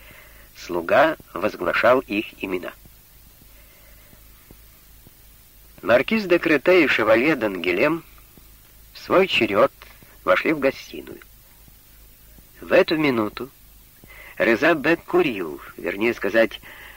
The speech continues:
стоявшая перед ним на коленях рабыня подносила огонь к его трубке. Роже обратил внимание на то, что рабыня эта, хотя он видел её только со спины, прекрасно сложена.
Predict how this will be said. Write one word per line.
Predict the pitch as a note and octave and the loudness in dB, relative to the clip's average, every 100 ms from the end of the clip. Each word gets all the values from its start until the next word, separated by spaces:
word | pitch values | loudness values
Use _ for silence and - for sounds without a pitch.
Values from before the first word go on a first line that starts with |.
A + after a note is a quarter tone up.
| - - | -20 -20
стоявшая | - F#2+ C3 B2+ - G#2+ | -6 0 2 2 2 0
перед | - G2 F#2 | -2 -4 0
ним | B2 G#2 | 0 0
на | |
коленях | F#2+ G2+ B2 G#2 - | 0 0 2 0 -2
рабыня | E2 D#2+ F2+ E3+ F3+ F3 D#3+ | -4 -4 0 0 0 -2 -2
подносила | A2+ F#2+ - D#3+ D3+ C#3+ | -6 -6 -4 -2 0 0
огонь | A#2 F#2+ B2 C3+ | 0 0 0 0
к | - | -4
его | E2 G#2+ | -4 -4
трубке. | G#2+ - F#2 - - - - - - _ _ - - - - - - - - - - _ - | -6 -8 -12 -12 -18 -20 -20 -20 -20 _ _ -20 -20 -20 -20 -20 -20 -20 -20 -20 -20 _ -20
Роже | - F#2 F#2 A2+ | -10 -6 0 0
обратил | A#2 G#2+ - C3+ | 0 -2 0 0
внимание | A#2+ G#2 A2+ C3+ A2+ | 0 0 0 0 0
на | F#2 | 0
то, | C3+ | 0
что | - A2 | 0 0
рабыня | F2+ D#2+ D3 F#3+ E3+ - | 0 0 0 0 -2 -4
эта, | B2+ A2 - B1+ - - - - - - - - - | -4 -4 -4 -10 -12 -20 -20 -20 -20 -20 -20 -18 -12
хотя | - A#2+ | -2 -2
он | F#2 | 0
видел | A2+ G#2+ G2+ | -2 -2 -2
её | F#2+ F2 | -4 -4
только | A#2 A2 - E2 | -2 -2 -4 -6
со | - F2+ | -6 -8
спины, | - - D#2 D3 F#3 - - - - - - - - | -8 -10 -2 0 -2 -6 -20 -20 -20 -20 -20 -20 -8
прекрасно | - - D#3+ - - F3 - | -6 -4 -4 -4 -4 -6 -6
сложена. | - E3 D#3 D3 A#2+ | -6 -4 -2 -4 -4